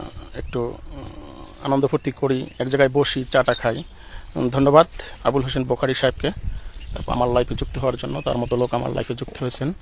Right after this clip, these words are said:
আহ, দেখেন আমাদের আম, আম একবারে মাটির সাথে মিশে গেছে, আলহামদুলিল্লাহ, মাশাআল্লাহ।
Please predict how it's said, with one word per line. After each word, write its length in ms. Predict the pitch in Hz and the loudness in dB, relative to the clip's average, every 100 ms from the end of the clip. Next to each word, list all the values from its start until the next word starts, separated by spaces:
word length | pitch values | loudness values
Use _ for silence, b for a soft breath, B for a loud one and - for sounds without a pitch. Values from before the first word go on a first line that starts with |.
| B B B B B - | B B B B B -6
আহ, 140 | - | -2
দেখেন 320 | 123 123 120 | 2 2 2
আমাদের 300 | 117 123 127 | 2 2 2
আম, 260 | 117 139 156 - - - - B B B - - - | 2 0 0 -2 0 0 2 B B B -6 -6 0
আম 380 | 151 151 151 190 - - | 4 4 4 0 -2 -2
একবারে 340 | 147 139 139 131 | -2 0 4 4
মাটির 240 | 139 156 | 4 0
সাথে 340 | - 147 143 143 | -2 -2 0 0
মিশে 260 | 139 131 | 0 -2
গেছে, 200 | 113 - | -2 -2
আলহামদুলিল্লাহ, 640 | 120 - - 127 127 139 139 | -4 -2 0 2 2 0 0
মাশাআল্লাহ। 440 | 123 - 131 | 0 0 0